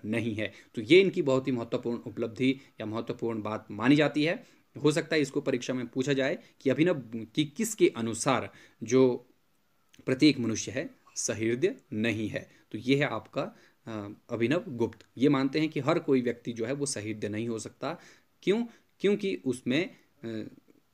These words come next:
रसास्वादन करने में, अ, की शक्ति भी उसके पास होनी चाहिए। मान लीजिए कोई बुद्धिहीन, विवेकहीन व्यक्ति है, तो वो रसास्वादन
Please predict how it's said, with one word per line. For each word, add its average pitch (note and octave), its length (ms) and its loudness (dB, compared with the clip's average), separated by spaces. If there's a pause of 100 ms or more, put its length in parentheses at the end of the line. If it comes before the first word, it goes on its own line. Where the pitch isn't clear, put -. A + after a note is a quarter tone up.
(380)
रसास्वादन B2 640 2
करने G#2 300 -8
में, A2+ 300 -6
अ, A2+ 260 -12 (120)
की A#2 60 -8
शक्ति - 340 -2
भी A#2 120 -2
उसके G#2 220 -4
पास - 360 -10 (220)
होनी A2+ 200 -2
चाहिए। G#2 360 -6 (260)
मान D3+ 160 2
लीजिए F3 240 2
कोई D#3+ 420 2
बुद्धिहीन, C3 640 4
विवेकहीन C#3 560 4
व्यक्ति A#2 360 -2
है, C#3+ 180 -6 (260)
तो C3+ 80 2
वो D#3+ 200 8
रसास्वादन B2 640 -4